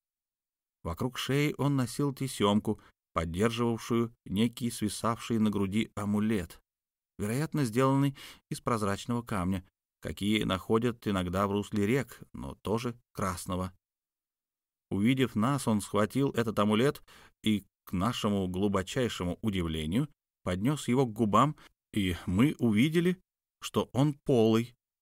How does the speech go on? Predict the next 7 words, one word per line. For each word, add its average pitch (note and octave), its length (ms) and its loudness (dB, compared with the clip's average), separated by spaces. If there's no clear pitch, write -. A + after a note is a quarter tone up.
и G#2+ 80 0
наполнен C#3+ 600 2
красной G2+ 520 -2
жидкостью, A2 680 -4
которую E3+ 460 -2
чужеземец G#2+ 880 0
выпил. - 520 -12